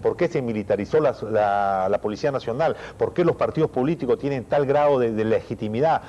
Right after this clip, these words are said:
¿Por qué nuestro cardenal habla de la manera que habla? Imagínate cómo lo haría en Ayacucho cuando hablaba de los derechos humanos. Todo eso es parte de una verdad que requiere ser comprendida y sacar todo lo malo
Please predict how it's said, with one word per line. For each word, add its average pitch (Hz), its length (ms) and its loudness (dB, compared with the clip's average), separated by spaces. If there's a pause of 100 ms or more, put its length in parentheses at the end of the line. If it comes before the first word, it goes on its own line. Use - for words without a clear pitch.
(280)
¿Por 113 220 4
qué 143 580 2
nuestro 110 300 0
cardenal 117 500 2
habla 147 380 2
de 117 80 4
la 110 80 2
manera 123 360 0
que 139 160 4
habla? 202 240 4
Imagínate 120 460 -2
cómo 147 180 -2
lo 143 80 4
haría 135 220 2
en 147 80 -2
Ayacucho 139 540 2
cuando 113 260 2
hablaba 110 380 4
de 117 100 4
los 107 80 2
derechos 117 320 0
humanos. 170 540 0 (560)
Todo 190 420 6
eso - 200 4
es - 100 0
parte 185 540 0 (440)
de 113 140 2
una 165 240 4
verdad 135 400 2
que 135 100 2
requiere 151 600 0 (400)
ser 156 280 0
comprendida 135 840 2 (680)
y 120 80 -2
sacar 143 420 -2
todo 196 300 6
lo 135 120 4
malo 208 440 2